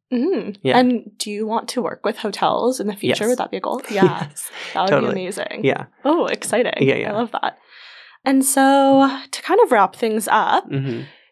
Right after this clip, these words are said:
Speaker 1: do you have a resource, whether that be a book, a podcast, anything that you, that brings you a lot of value and you would recommend for listeners?
Speaker 2: Mm-hmm. Hmm. That's a good question.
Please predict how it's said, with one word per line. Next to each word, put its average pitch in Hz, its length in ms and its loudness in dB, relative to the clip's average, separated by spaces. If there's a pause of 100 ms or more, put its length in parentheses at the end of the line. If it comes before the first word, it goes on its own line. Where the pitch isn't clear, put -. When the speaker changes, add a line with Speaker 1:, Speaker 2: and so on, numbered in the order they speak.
(140)
Speaker 1:
do 240 100 -4
you 294 160 2
have 226 720 2
a 202 500 0
resource, 202 680 0
whether 196 220 0
that 180 240 2
be 175 380 -6
a - 80 -4
book, 320 400 2
a 233 40 -6
podcast, 254 1160 0
anything 240 720 2
that 214 200 2
you, 196 840 -6
that 185 200 4
brings 214 260 -2
you 196 120 0
a 196 40 2
lot 190 160 4
of 202 80 -2
value 185 580 -4
and 185 220 -6
you 175 300 -10
would 175 340 -6
recommend 175 420 -4
for - 120 -6
listeners? 262 640 -4
Speaker 2:
Mm-hmm. 135 460 4 (1600)
Hmm. 131 640 -2
That's - 440 -14
a - 200 -18
good 160 360 -6
question. - 1080 -12